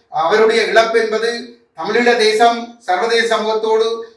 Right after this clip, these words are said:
எங்களுடைய உரிமைகளுக்காக நடத்திய பேச்சுவார்த்தை விடயத்தில் ஒரு பாரிய ஒரு, அஹ், ஒரு அழிவை ஏற்படுத்திய ஒரு நிகழ்வாகத்தான்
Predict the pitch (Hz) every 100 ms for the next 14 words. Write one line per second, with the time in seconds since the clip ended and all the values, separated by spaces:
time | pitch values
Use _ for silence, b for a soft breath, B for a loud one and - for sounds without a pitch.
0 | - 190 220 220 214 190 226 240 233 226
1 | 226 220 202 202 214 214 214 214 220 208
2 | 220 214 208 165 226 220 220 214 202 202
3 | 214 233 240 220 220 208 - - _ 175
4 | 185 180 196 185 - - 233 240 - -
5 | 180 196 233 220 214 214 202 202 - 208
6 | 220 220 - 208 196 -